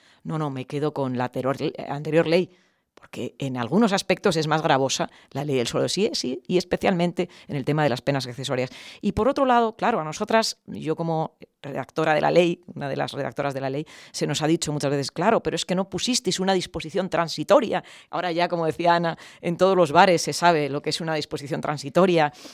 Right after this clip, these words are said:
que eso, "¿Cómo es posible que la ley, pero menuda chapuza, no os enterasteis?".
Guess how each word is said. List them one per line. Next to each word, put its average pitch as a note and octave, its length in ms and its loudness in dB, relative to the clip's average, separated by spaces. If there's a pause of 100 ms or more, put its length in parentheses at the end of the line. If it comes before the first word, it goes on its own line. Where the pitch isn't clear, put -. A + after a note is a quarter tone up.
(200)
que D#3+ 80 -2
eso, D3+ 240 -2 (320)
"¿Cómo A#3 240 4
es - 100 -2
posible A#3+ 440 2
que G3 100 2
la E3+ 100 6
ley, A3+ 260 6
pero F3+ 220 0
menuda G3+ 320 2
chapuza, G#3+ 680 2
no G3 80 2
os G#3+ 100 0
enterasteis?". G#3 600 4